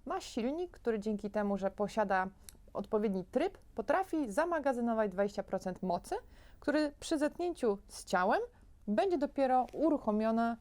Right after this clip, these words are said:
i zamiast przystopować, w związku z tym, że jest nacisk, będzie pracował jeszcze szybciej. Jest to funkcja, której w sumie, dopóki nie przyciśniecie do ciała,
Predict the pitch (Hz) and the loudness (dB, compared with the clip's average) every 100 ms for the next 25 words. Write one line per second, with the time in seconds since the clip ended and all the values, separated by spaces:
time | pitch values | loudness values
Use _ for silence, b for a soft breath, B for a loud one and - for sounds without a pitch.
0 | - - - 208 208 - 208 220 220 208 | -12 -16 -8 -6 -6 -6 -2 0 2 -2
1 | - - - - - 226 - 190 214 254 | -4 -18 -20 -8 -2 -2 0 0 2 4
2 | 381 415 - 233 - 208 214 202 196 196 | 2 -2 -4 -4 -4 -4 -2 -2 -2 -4
3 | - 185 196 - 466 - - b b b | -2 -2 -2 -2 -4 -4 -20 b b b
4 | 277 415 392 302 285 269 277 262 - 202 | 2 2 2 0 0 2 0 0 -2 0
5 | 220 - 196 - 180 - 180 170 - - | 0 0 -12 -10 -12 -10 -12 -12 -16 -20
6 | - - - - - - - 233 330 494 | -20 -20 -20 -20 -20 -20 -10 -6 0 0
7 | 480 427 - 339 - 285 277 277 269 277 | 2 2 4 2 2 0 2 -2 -2 -4
8 | B B - - 294 269 262 330 - 226 | B B -2 0 0 4 2 2 -4 -4
9 | 220 196 190 175 185 - 175 220 | 0 0 0 -2 -2 -2 0 0